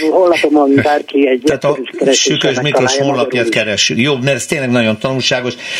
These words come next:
Speaker 2: Örülök, hogy részt veszel velünk ebben a, az egyórás beszélgetésben. Te is figyelted
Speaker 1: Köszönöm
Speaker 2: Orbánt,
Speaker 1: szépen.
Speaker 2: vagy csak azt hallottad, hogy Márta hogy foglalja össze?
Speaker 1: Vég-, végighallgattam az egész órát.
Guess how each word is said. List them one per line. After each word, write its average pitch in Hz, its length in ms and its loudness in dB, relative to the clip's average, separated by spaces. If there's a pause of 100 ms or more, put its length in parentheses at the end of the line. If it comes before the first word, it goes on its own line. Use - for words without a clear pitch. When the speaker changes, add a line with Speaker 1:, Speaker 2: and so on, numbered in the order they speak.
(100)
Speaker 2:
Örülök, 165 300 0
hogy 151 120 -2
részt 147 220 0
veszel 120 320 0
velünk 110 340 -4
ebben 104 300 -2
a, 101 120 0 (180)
az 95 320 -2
egyórás 110 440 -2
beszélgetésben. 117 920 -2 (1080)
Te 143 120 -4
is 147 180 -2
figyelted 147 580 -2
Speaker 1:
Köszönöm 151 140 -2
Speaker 2:
Orbánt, 143 200 2
Speaker 1:
szépen. 139 260 -2
Speaker 2:
vagy 117 60 -2
csak - 200 -4
azt 139 160 0
hallottad, 127 420 -2
hogy 127 140 -2
Márta 117 300 -2
hogy 107 200 0
foglalja 101 460 0
össze? - 360 -2 (1040)
Speaker 1:
Vég-, 170 340 4
végighallgattam 147 760 2
az 131 80 0
egész 135 320 2
órát. 127 340 2